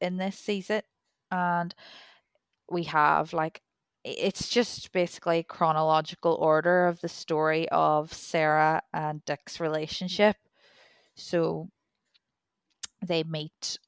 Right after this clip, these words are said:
online, and I think it's, like,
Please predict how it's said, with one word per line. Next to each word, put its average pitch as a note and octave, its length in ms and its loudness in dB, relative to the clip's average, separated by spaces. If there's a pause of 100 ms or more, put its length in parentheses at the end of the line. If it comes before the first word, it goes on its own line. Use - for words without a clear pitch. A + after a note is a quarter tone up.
online, E3 840 -2 (360)
and D#3+ 640 -4 (600)
I F3 80 -2
think - 480 -6 (240)
it's, D#3+ 340 -6
like, D3 360 -6